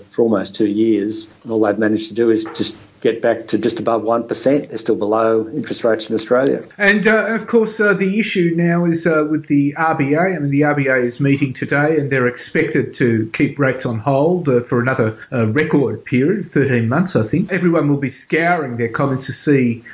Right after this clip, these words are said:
Speaker 2: what lies ahead, and there's an expectation that they will be raising rates. How will that affect the Australian market?
Speaker 1: Well, in Australia, it all depends on, on where we are at the time when they start moving on rates. I think at the moment, if the Fed, if the Reserve Bank rather, uh,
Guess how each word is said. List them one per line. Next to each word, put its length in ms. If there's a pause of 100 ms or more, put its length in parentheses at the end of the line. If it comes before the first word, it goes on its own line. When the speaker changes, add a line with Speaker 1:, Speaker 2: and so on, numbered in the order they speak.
(120)
Speaker 2:
what 360
lies 320
ahead, 340
and 200
there's 160
an 80
expectation 720
that 120
they 120
will 240
be 140
raising 420
rates. 380
How 200
will 80
that 140
affect 320
the 80
Australian 380
market? 440
Speaker 1:
Well, 180
in 120
Australia, 440
it 60
all 140
depends 420
on, 280
on 180
where 180
we 140
are 120
at 80
the 60
time 240
when 120
they 100
start 340
moving 280
on 140
rates. 580
I 100
think 220
at 120
the 60
moment, 720
if 160
the 80
Fed, 520
if 160
the 80
Reserve 340
Bank 240
rather, 600
uh, 420